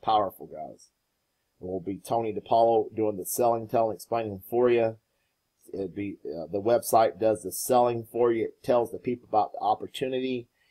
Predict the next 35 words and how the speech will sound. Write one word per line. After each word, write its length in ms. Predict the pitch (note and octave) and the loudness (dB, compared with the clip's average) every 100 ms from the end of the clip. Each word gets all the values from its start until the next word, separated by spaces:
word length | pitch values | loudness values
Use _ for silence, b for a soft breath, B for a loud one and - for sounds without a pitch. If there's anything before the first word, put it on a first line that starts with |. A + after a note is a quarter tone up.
| _ | _
It 140 | E2+ E2+ | -14 -2
educates 640 | A2 A2 A2 B2+ A#2 - | 0 0 -2 0 0 -6
them 240 | A#2+ A#2+ | -6 -2
on 140 | A#2 A#2 | 0 -2
it. 100 | G2+ | 0
Guys, 280 | A2+ A2 - | 0 0 -2
this 200 | B2 A#2+ | -2 -2
is 140 | G#2 | -6
the 100 | G#2+ | -8
Instant 320 | A2+ G#2+ F2 | -8 -10 -8
Postcard 420 | A#2 A2+ - G#2+ | -4 -4 -2 -2
Wealth 260 | G2 A2 - F2 | 0 -2 -2 -4
website. 600 | G#2 A#2 - A#2+ A#2 A2 _ | -2 -2 -2 2 2 0 _
They 140 | G#2 | -6
can 160 | G2 E2 | -6 -14
click 240 | - F#2+ - | -10 -10 -8
here 220 | - B2 | -2 -2
to 80 | E2+ | -2
join. 580 | D#2+ A2 A#2+ B2+ B2 A#2+ _ _ _ | -10 -6 -4 -2 -4 -8 _ _ _
Uh, 200 | F#2+ F2+ | -4 -4
they 100 | F2+ | -4
can 140 | G2+ G#2 | -4 2
log 180 | A2 | 2
in 160 | G#2+ F#2+ | 2 -4
the 60 | F#2 | -4
members 400 | A#2 B2 A2 - | -2 -2 -4 -2
area. 300 | A2+ A#2+ G#2 | 0 2 0
They 80 | F#2+ | -4
can 80 | |
contact 580 | G2+ G#2+ G2+ G#2 G2+ - | -4 -6 -2 -2 -2 -4
the 200 | F2+ G2 | -8 -4
owners 320 | F#2 A#2 G#2+ F#2+ | 0 0 0 -4
of 80 | |
the 80 | E2 | -10
program. 640 | - D3+ D#3+ D#3 D#3 D3+ | 2 4 4 4 0 -2